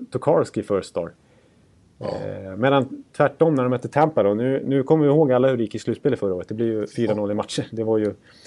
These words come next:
Speaker 1: total, eh, kross. Eh, men ett väldigt revanschsuget Tampa vann ju alla fem raka möten i, i grundserien helt plötsligt.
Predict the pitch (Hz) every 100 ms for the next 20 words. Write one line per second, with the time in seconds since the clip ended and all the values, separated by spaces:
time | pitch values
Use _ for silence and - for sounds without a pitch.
0 | - _ _ 127 165 151 107 107 101 -
1 | _ _ - 196 185 - - - - _
2 | - _ _ _ - 113 113 123 143 190
3 | - - _ _ _ _ _ 202 190 156
4 | - 160 160 143 160 127 170 151 - 131
5 | 127 120 123 120 123 147 123 117 - 202
6 | 135 127 107 117 110 - 113 107 107 104
7 | 110 123 110 - 180 101 95 98 95 87
8 | -